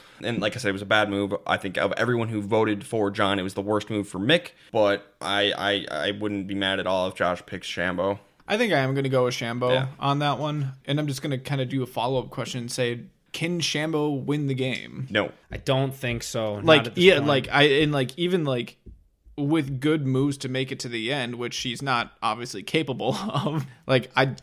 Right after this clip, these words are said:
Speaker 2: like, personally, I don't see a way that she would have any chance to win the game, even with a final two.
Speaker 1: There's one way she can win if we get a, a surprise final two.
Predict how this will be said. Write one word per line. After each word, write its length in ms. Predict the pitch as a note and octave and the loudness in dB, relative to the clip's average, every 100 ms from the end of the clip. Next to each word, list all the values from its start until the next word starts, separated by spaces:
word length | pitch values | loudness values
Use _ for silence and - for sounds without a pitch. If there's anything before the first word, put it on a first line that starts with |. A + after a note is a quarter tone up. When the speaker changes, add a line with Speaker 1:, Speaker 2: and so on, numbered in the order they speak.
| - | 0
Speaker 2:
like, 180 | C#3 | 0
personally, 300 | - G#3+ G3 | 2 2 4
I 80 | C3+ | 4
don't 160 | G3 C3+ | 4 2
see 160 | D3 | 4
a 80 | C3 | 4
way 160 | B2+ D3 | 4 4
that 200 | A#2+ A2 | 2 0
she 160 | - B2+ | -2 -2
would 220 | A#2 A2 | -2 -4
have 220 | C3 A#2 - | -2 -4 -2
any 200 | C#3+ C#3 | 0 0
chance 260 | - A#2+ | -2 -4
to 80 | - | -4
win 160 | B2+ A#2 | -4 -4
the 60 | A2+ | 0
game, 280 | C#3 C#3 C#3+ | 2 2 0
even 400 | F3 F#3 F3 D#3 | 0 2 2 4
with 240 | D3+ C#3+ | 4 4
a 60 | E3+ | 0
final 340 | - C3 C3 | 0 0 0
two. 480 | A#2 - C3+ D2+ B2+ - _ _ | -4 -4 -4 -4 -8 -10 _ _
Speaker 1:
There's 320 | C#3+ D3 D#3 C#3 | 2 6 6 6
one 240 | D3 E3 | 4 6
way 140 | D#3 | 4
she 160 | C3 C#3+ | 2 0
can 100 | C3+ | -2
win 100 | A2 | -2
if 120 | G#2+ | -2
we 60 | A2+ | 0
get 100 | A2+ | 2
a, 280 | G#2+ F2 A2 | 2 0 -4
a 40 | |
surprise 460 | A#2 - - A#2+ B2 | -4 -4 2 2 2
final 240 | - B2+ | -2 -2
two. 440 | A#2+ - G2+ F#2+ | -4 -4 -4 -4